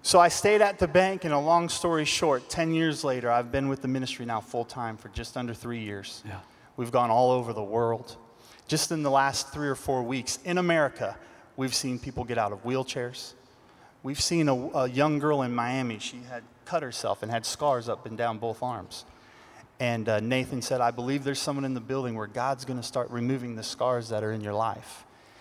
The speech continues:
Speaker 1: And he says, "If that's you, come.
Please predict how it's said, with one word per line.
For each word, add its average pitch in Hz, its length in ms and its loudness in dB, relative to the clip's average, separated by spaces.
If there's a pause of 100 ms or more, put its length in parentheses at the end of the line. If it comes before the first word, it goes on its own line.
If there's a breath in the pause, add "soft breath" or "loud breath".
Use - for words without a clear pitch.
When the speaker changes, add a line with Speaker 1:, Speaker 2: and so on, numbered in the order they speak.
(400 loud breath)
Speaker 1:
And 120 100 -2
he 113 80 -2
says, 113 460 0 (220)
"If - 320 -6
that's 113 360 -2
you, 139 180 -2
come. 107 440 -6